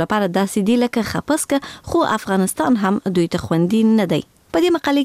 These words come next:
کې لولو، پاکستان په نړۍ کې د کډوالو د یوه لوی جمعیت کوربه دی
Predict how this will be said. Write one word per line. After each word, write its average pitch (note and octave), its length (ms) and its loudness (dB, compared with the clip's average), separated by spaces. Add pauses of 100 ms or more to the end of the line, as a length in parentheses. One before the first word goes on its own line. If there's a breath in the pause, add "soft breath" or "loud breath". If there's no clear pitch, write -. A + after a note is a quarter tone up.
کې C4 180 2
لولو، B3+ 260 2 (400 loud breath)
پاکستان D4 400 0
په B3+ 100 0
نړۍ B3 300 2
کې A#3+ 60 0 (100)
د G#3 240 2
کډوالو A3 420 0
د F#3 80 4
یوه F3+ 220 2
لوی A3+ 180 2
جمعیت F#3+ 360 -2
کوربه F#3 320 0
دی D3+ 60 2